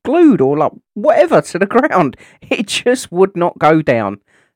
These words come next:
No matter how hard I tried, it wouldn't go down. But it was great fun. Really, really good fun.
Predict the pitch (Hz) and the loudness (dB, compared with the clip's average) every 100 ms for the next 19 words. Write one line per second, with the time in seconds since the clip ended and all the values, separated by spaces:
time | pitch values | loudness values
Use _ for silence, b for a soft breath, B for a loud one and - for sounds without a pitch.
0 | - 127 135 135 139 127 202 220 214 151 | -12 -4 -2 -2 -2 -4 -4 -4 -2 0
1 | 147 131 - - 139 143 135 123 135 147 | 2 0 -4 -2 2 4 2 -2 -6 -6
2 | 131 127 123 113 104 95 - _ _ _ | -4 -2 -2 -4 -6 -8 -14 _ _ _
3 | _ _ - 233 - 247 202 - - 104 | _ _ -14 -12 -6 -2 -2 -4 -10 -12
4 | 98 - _ 160 247 247 233 214 208 156 | -12 -20 _ -16 -10 -6 0 0 -2 -6
5 | 170 160 156 147 131 - - 95 | -6 -4 -6 -6 -6 -6 -8 -8